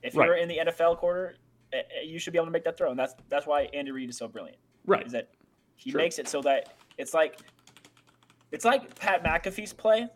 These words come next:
Speaker 1: if Polamalu wouldn't have lined up in that gap.
Speaker 2: Polamalu?
Speaker 1: Like,
Speaker 2: Yeah.
Speaker 1: a hundred,
Speaker 2: Right.
Speaker 1: a hundred percenter. That play is a hundred percenter for fourth and inches.
Speaker 2: Right, but
Speaker 1: And
Speaker 2: we'd
Speaker 1: that's
Speaker 2: be,
Speaker 1: just the genius of Andy Reid.
Speaker 2: but we'd still be foolish to think that everything's gonna be all right. I think,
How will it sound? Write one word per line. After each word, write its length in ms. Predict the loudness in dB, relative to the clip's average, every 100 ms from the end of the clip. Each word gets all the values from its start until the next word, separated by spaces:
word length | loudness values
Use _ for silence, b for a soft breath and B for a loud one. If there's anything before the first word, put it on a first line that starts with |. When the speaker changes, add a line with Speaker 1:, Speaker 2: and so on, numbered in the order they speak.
| _ _ -4
Speaker 1:
if 160 | -4 -4 _ -2
Polamalu 640 | 4 6 6 6 6 2
wouldn't 240 | 0 -2 -2
have 100 | -2
lined 240 | -2 0
up 140 | 0 0
in 60 |
that 180 | -6 -4
gap. 240 | -6 -8 -10 -8
Speaker 2:
Polamalu? 480 | -2 2 4 4 4
Speaker 1:
Like, 80 | 0 -2
Speaker 2:
Yeah. 80 |
Speaker 1:
a 40 | -2
hundred, 360 | 4 4 4 -4 _ _ _ -8
Speaker 2:
Right. 180 | -8 -6
Speaker 1:
a 40 | -8
hundred 560 | -10 2 4 4 2
percenter. 380 | -2 -6 -8 -10 _ _ _ _ _ -2
That 180 | -2
play 120 | 2 2
is 80 |
a 60 | 0
hundred 380 | -4 -2 -2 -4
percenter 340 | -8 -6 -6
for 80 | -8
fourth 260 | -8 -8 -8
and 80 |
inches. 240 | -14 -16 -20 _ _ _ _ -2
Speaker 2:
Right, 260 | 0 0 -6 0
but 140 | 2 4
Speaker 1:
And 80 | 2
Speaker 2:
we'd 60 |
Speaker 1:
that's 120 | 2
Speaker 2:
be, 80 | 0
Speaker 1:
just 120 | -6
the 80 | -6
genius 340 | -8 -8 -8 -10
of 80 |
Andy 200 | -8 -8
Reid. 180 | -10 -12 -18 -10 -2
Speaker 2:
but 100 | 0
we'd 120 | 0
still 220 | 6 6
be 120 | 6
foolish 320 | 4 6 6
to 100 | 2
think 240 | -4 -2 0
that 320 | 2 2 -2 -2
everything's 400 | 0 2 0 0
gonna 160 | 0
be 240 | 2 2 2
all 200 | 4 4
right. 240 | 4 -2 0
I 140 | 4
think, 320 | 4 4 0